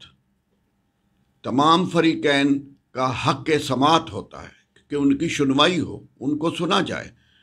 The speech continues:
फिर शहादत का हक़ है कि तमाम अपने, अपने केस को पूरा करने के लिए,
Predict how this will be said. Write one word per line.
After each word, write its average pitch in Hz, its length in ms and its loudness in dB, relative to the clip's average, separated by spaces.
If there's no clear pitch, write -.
फिर 180 160 4
शहादत 156 640 2
का 202 140 2
हक़ 120 320 -4
है - 160 -18
कि 131 100 -6
तमाम 135 520 -2
अपने, 151 340 -2
अपने 147 400 0
केस 139 400 0
को 156 180 -4
पूरा 170 280 6
करने 139 360 0
के 131 180 -2
लिए, 131 400 0